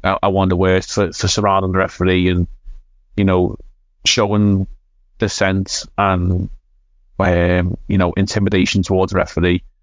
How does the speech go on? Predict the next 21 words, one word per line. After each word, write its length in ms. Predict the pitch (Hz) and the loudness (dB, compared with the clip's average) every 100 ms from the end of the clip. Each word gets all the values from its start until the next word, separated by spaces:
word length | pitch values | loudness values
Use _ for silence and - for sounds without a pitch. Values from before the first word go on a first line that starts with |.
| _ - | _ -2
and 200 | 101 98 | 0 2
very 200 | 98 101 | 2 2
often 480 | - - 95 90 107 - _ _ - - - | 0 -2 0 0 -4 -14 _ _ -16 -14 -2
they're, 140 | 98 | -2
they're 180 | 87 98 | 2 2
just 180 | 95 90 | 2 2
sort 200 | 90 - | 0 0
of 80 | 85 | 0
allowed 260 | 87 78 | 0 0
to 60 | - | 0
get 100 | 85 | 0
away 160 | 82 | 2
with 140 | 80 90 | 2 0
it, 100 | 90 - | -2 -6
and 120 | 90 90 | -2 0
they're 60 | |
never 240 | 87 92 85 | 2 2 0
given 280 | 90 87 | 0 2
yellow 200 | 85 - | 0 0
cards 600 | 80 87 82 85 - - | -2 0 0 0 -4 -4
or 340 | 85 87 85 | 0 0 0